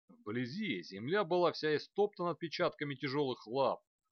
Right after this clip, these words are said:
украшенных столь выдающимися когтями, что Фес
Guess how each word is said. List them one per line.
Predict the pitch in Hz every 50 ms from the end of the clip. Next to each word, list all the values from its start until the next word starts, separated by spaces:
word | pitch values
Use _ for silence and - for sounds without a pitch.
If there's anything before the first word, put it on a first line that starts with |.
| _ _ -
украшенных | 107 - - 120 123 147 156 147 - 131 127 120 113
столь | - - - - 165 196 185
выдающимися | 139 110 113 98 110 110 107 117 135 151 135 - 123 123 117 - 120 110
когтями, | - 123 123 - _ - 147 143 127 104 95 90
что | - - - 92 - -
Фес | 175 208 226 185 117 - -